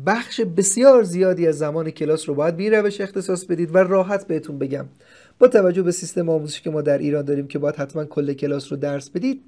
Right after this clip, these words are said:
شما عمرن نمیتونید همه مباحث رو با بدیع پردازی پیش برید، چون خیلی وقت می‌گیره، خیلی وقت می‌گیره. یعنی اصلاً این چیز عجیبه.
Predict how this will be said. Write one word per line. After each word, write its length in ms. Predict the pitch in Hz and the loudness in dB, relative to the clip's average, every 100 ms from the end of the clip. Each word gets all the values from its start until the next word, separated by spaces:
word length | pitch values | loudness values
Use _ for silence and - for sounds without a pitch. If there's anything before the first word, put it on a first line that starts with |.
| _ _ _ _ _ _ | _ _ _ _ _ _
شما 300 | - 175 226 | 0 4 4
عمرن 760 | 240 180 175 175 202 226 170 | 4 4 4 2 6 6 4
نمیتونید 520 | 156 147 143 147 147 | -4 -8 -8 -8 -8
همه 320 | 139 143 147 139 | -6 -6 -6 -4
مباحث 500 | 139 131 135 135 151 | -6 -4 -6 -6 -6
رو 60 | |
با 120 | 143 | -4
بدیع 300 | 139 135 131 | -4 -6 -6
پردازی 460 | 135 131 127 139 190 | -8 -8 -8 -8 -8
پیش 280 | 196 120 - | -10 -12 -12
برید، 200 | - - | -12 -12
چون 140 | 208 | -12
خیلی 340 | 196 196 143 127 | -6 -4 -2 -6
وقت 260 | - - | -14 -18
می‌گیره، 460 | 143 131 - 123 - 131 _ _ _ _ _ _ _ _ _ _ | -20 -20 -18 -18 -20 -20 _ _ _ _ _ _ _ _ _ _
خیلی 680 | - - - 151 143 143 180 | -18 -10 -2 -2 -2 -2 -4
وقت 380 | 127 117 - - | -4 -12 -18 -20
می‌گیره. 580 | 160 - - 104 87 - _ _ _ _ _ | -20 -18 -18 -16 -16 -20 _ _ _ _ _
یعنی 260 | 147 135 143 | -14 -12 -12
اصلاً 220 | 139 147 | -12 -12
این 80 | 143 | -12
چیز 240 | 147 143 151 147 _ _ _ _ _ _ _ _ - | -8 -4 -4 -4 _ _ _ _ _ _ _ _ -8
عجیبه. 540 | 143 127 147 131 - | -4 -4 -4 -8 -10